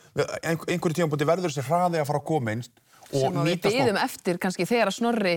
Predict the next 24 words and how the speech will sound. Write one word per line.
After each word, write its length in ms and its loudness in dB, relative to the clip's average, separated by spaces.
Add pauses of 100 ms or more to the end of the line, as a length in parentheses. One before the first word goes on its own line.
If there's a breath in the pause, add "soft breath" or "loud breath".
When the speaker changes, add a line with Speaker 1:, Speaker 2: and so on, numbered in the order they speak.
(120)
Speaker 1:
Alltaf. 420 0
Speaker 2:
tekur 220 0
við 140 2
liðinu. 240 0
Speaker 1:
Alltaf. 520 0 (400 loud breath)
Og 340 2 (280)
þá, 160 4 (240)
hérna, 240 -2
bara 160 -2
sleppum 480 0
við, 280 2
við 300 0
þessar 220 -4
skiptingar 600 -2 (200 soft breath)
og 180 -2
sættum 480 0
okkur 160 -4
bara 160 4
við 160 -4
það. 300 2
Við 120 0
erum 160 -2
með 200 2
lakari 480 2